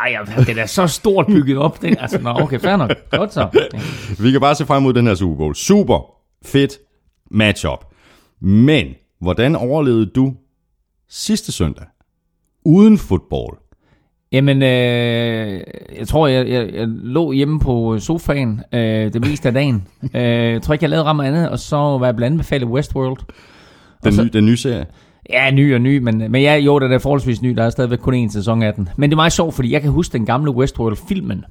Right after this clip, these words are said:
Speaker 2: Mhm.
Speaker 1: med Yul Brynner
Speaker 2: Præcis.
Speaker 1: i hovedrollen, hvor han
Speaker 2: Fantastisk
Speaker 1: går rundt som
Speaker 2: film.
Speaker 1: den der skaldede cowboy, som pludselig får liv, ikke?
Speaker 2: Ja.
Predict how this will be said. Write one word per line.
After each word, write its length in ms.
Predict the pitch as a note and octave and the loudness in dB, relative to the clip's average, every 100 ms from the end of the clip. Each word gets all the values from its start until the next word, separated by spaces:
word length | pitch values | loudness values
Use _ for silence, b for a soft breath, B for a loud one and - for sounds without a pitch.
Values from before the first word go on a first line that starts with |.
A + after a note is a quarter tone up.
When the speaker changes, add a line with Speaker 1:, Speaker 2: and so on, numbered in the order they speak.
| - | 0
Speaker 2:
Mhm. 260 | G#2+ B2 | 2 4
Speaker 1:
med 300 | B2+ B2+ B2 | 2 0 2
Yul 180 | B2+ B2+ | 0 0
Brynner 320 | C3 D3 D#3+ A#2 - | 2 2 2 -2 -6
Speaker 2:
Præcis. 560 | D2+ - F2 D#2 - - | -8 -6 -8 -8 -6 0
Speaker 1:
i 80 | |
hovedrollen, 480 | A#2+ C#3 C#3+ A2 A2+ | 4 4 4 2 2
hvor 60 | A2 | 0
han 40 | - G2 | 0 0
Speaker 2:
Fantastisk 240 | A2+ C3+ | 4 4
Speaker 1:
går 80 | C3 | 4
rundt 140 | C#3 | 2
som 80 | G#2 | 2
Speaker 2:
film. 100 | C3 | 2
Speaker 1:
den 80 | B2 | 0
der 40 | |
skaldede 360 | A2+ - C3 C3+ | -2 -2 0 0
cowboy, 420 | - A#2+ A2 A#2 | 0 -2 0 -2
som 120 | G#2 G#2 | -2 -2
pludselig 360 | B2+ C3+ A2+ | -2 -2 -4
får 140 | - A2 | -2 0
liv, 280 | A2+ C3+ A#2+ | 2 2 0
ikke? 180 | D#3+ F#3+ | 0 -2
Speaker 2:
Ja. 120 | - | -6